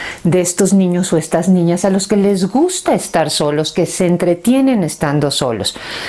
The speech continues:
No es que sean niños diferentes o anormales, simplemente tienen una característica, y lo subrayo, de personalidad distinta.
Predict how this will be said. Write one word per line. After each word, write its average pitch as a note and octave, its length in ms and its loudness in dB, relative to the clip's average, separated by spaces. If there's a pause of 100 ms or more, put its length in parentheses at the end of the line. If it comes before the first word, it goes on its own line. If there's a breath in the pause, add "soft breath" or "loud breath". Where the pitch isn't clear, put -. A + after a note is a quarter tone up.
(460 loud breath)
No C#4+ 220 4
es F#4 100 -2
que F4+ 160 0
sean D#4+ 320 2
niños D#4+ 480 2
diferentes A#3+ 880 2
o A#3+ 60 4
anormales, A3+ 640 2
simplemente E4 720 2
tienen D#4 360 2
una D#4+ 220 2
característica, A3+ 1080 0
y A3+ 100 2
lo G3+ 160 2
subrayo, A3 480 0
de A#3 120 2
personalidad G3+ 760 0
distinta. A#3+ 800 0